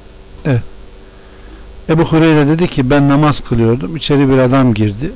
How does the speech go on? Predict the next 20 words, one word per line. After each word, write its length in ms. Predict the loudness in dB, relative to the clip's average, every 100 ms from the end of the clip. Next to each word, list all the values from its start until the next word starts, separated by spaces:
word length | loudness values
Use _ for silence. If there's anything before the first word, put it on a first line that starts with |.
| -4
Bu 100 | 0
da 60 | 2
hoşuma 400 | 0 0 0 0
gitti. 440 | -4 -8 -8 -8 -10 -20 -20 -10 -2
Bunu 120 | 0
aleyhissalatü 640 | 2 2 0 2 2 4 2
vesselama 580 | 2 0 2 2 0 -4
anlattım. 520 | -4 -2 -2 -4 -6 -6
O 120 | -4
da 100 | -4
'Senin 280 | -2 -2 -4
için 280 | -6 -10
iki 240 | -10 -6 -6
ecir 280 | -4 -6 -4
vardır. 500 | -4 -4 -4 -6 -8 -10
Gizlilik 460 | -8 -4 -4 -6 -6
ecri 420 | -6 -6 -8 -10
ve 140 | -10 -12 -16
açıklık 440 | -14 -14 -14 -16 -14 -8
ecri.' 420 | -6 -6 -6